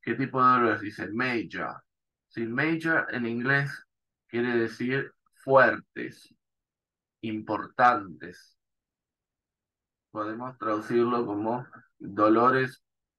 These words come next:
dolores importantes o dolores fuertes, ¿sí? En el pecho, ¿sí?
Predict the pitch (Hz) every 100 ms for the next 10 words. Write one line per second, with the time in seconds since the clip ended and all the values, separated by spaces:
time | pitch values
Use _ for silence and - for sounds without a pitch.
0 | _ 90 107 107 107 120 123 120 104 104
1 | 110 127 123 107 107 107 - - 98 95
2 | 82 101 104 104 113 120 107 - 101 -
3 | - _ - 120 143 _ _ _ _ _
4 | _ _ _ - 95 95 - 101 - 107
5 | 120 143 _ _ _ _ _ _ _ _
6 | _ _ 85 101 139